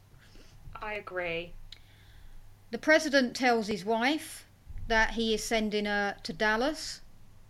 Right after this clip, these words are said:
Speaker 2: but she
Speaker 1: This
Speaker 2: kind
Speaker 1: bit
Speaker 2: of delays it.
Speaker 1: I didn't get. So
Speaker 2: Right.
Speaker 1: I, I don't know where she is at this moment
Speaker 2: L A, I
Speaker 1: in
Speaker 2: think.
Speaker 1: time. Right, L A.
Speaker 2: She's, well, she's
Speaker 1: So
Speaker 2: where Will Smith is, so they're in L A, I presume.
Speaker 1: Right, okay, so she's in L A.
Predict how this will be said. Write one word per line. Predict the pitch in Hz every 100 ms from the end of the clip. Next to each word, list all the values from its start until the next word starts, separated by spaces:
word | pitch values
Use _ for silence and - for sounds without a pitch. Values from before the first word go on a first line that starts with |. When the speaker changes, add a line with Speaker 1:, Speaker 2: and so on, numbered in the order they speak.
| - - - - - - - -
Speaker 2:
but | 214 208 196 - - - - - -
she | - 175
Speaker 1:
This | -
Speaker 2:
kind | 226 214
Speaker 1:
bit | 156 139 160 -
Speaker 2:
of | - -
delays | 226 220 220 214 180
it. | 254 - 254 - - - -
Speaker 1:
I | 240
didn't | 233 226 220 202 -
get. | 165 - - -
So | - 285 254 247 214
Speaker 2:
Right. | 277 302 - -
Speaker 1:
I, | 262
I |
don't | 277 285
know | 247
where | 220 220 202 196
she | - 208
is | 175 -
at | -
this | - -
moment | 165 151
Speaker 2:
L | 240 233
A, |
I | 208
Speaker 1:
in | 185 180
Speaker 2:
think. | 165 190 -
Speaker 1:
time. | -
Right, | 175 -
L | 190 170
A. | 127
Speaker 2:
She's, | - 294 - -
well, | 262
she's | 262 302
Speaker 1:
So | 233
Speaker 2:
where | 262 254
Will | 226 254 247
Smith | - 240 233 190
is, | 175
so | - 220 202 196
they're | 220 208 202
in | 196
L | 196
A, | 190 180
I | 180
presume. | 175 202
Speaker 1:
Right, | 170 147
okay, | 170 175
so | - 220
she's | - 254 262 254
in | 220
L | 196 180
A. | 135 - -